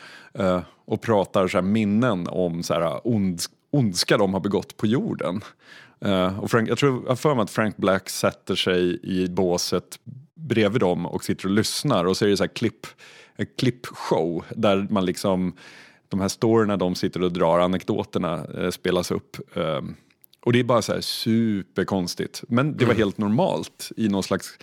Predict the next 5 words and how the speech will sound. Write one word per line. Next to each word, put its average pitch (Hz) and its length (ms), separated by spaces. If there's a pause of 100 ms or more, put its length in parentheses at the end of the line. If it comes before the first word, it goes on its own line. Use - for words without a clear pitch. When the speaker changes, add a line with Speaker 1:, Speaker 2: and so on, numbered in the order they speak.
(260)
Speaker 1:
gammal, 95 480
eh, 90 180 (460)
kadens 85 800
av 87 180
berättande. 98 600